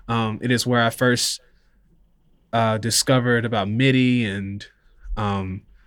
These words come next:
plugins, the whole nine yard. Uh, I think it's best, it's best for, most people use it for, uh, patterns and loops,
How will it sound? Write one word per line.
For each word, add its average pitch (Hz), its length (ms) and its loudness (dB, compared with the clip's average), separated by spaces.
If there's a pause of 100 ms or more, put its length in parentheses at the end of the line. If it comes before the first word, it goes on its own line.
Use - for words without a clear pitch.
(160)
plugins, 131 500 4
the 98 100 -2
whole 127 300 4
nine 107 380 -2
yard. 104 400 -4 (500)
Uh, 104 360 0 (100)
I 120 80 -6
think 147 240 2
it's 127 160 2
best, 127 640 0 (1400)
it's 143 160 4
best 175 360 4
for, 156 200 4
most 135 360 2
people 147 200 -2
use 123 240 2
it 120 60 -2
for, 113 380 -2
uh, 101 120 -4
patterns 123 500 -2
and 101 140 -6
loops, - 480 -4